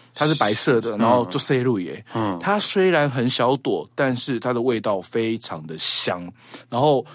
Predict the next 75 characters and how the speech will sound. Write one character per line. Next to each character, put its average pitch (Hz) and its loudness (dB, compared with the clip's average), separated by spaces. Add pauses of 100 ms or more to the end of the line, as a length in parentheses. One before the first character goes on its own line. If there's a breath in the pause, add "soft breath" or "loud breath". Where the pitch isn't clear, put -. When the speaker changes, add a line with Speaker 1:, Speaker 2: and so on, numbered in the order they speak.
(120)
Speaker 1:
我 120 0
要 131 4
告 135 0
诉 139 -4
大 123 0
家 113 0
的 104 0
是， 101 -2
我 104 -4
一 139 0
点 104 -4
都 107 -6
不 107 -6
夸 98 0
张， 104 -4
你 104 -4
们 113 -2
有 110 0
机 135 0
会 135 4
你 95 -4
们 98 -2
自 139 -4
己 107 -6
去， - -2
今 160 2
年 135 6
就 135 4
有 98 2
机 123 -2
会 110 2
可 117 -2
以 98 0
去 113 -2
了。 113 -6 (280 loud breath)
他 180 0
们 180 2
会 175 4
规 170 2
划 160 4
出 147 0
一 143 4
个 127 0
所 107 -4
谓 117 2
的 110 0
柚 123 2
花， 110 2 (360 loud breath)
呃， 107 -4
叫 127 -2
什 123 -2
么 98 -6
柚 143 4
花 123 2
道 113 2
路 95 -2
吧？ - -6 (140)
哦， 104 -4
你 95 -4
可 131 4
以 127 4
这 120 4
样 117 4
讲 80 -4
了， 98 -10
Speaker 2:
嗯。 - -6
Speaker 1:
柚 131 2
花 127 4
步 120 -2
道 117 0
或 117 0
柚 113 0
花 107 2
道 92 0
路。 90 -6